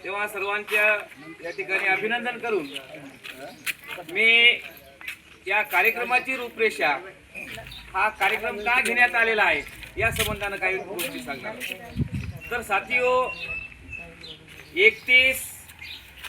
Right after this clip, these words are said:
ऑगस्ट दोन हजार पंचवीसला पुसद तालुक्यामध्ये बुद्धिस्ट इंटरनॅशनल नेटवर्क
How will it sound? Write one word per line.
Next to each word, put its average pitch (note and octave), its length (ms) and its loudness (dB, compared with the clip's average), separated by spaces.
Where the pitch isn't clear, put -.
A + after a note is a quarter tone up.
ऑगस्ट B3+ 400 0
दोन A3+ 280 0
हजार A#3+ 440 8
पंचवीसला A#3 760 4
पुसद A3+ 360 -4
तालुक्यामध्ये A#3+ 920 8
बुद्धिस्ट B3 460 -4
इंटरनॅशनल A#3+ 960 2
नेटवर्क A#3+ 480 4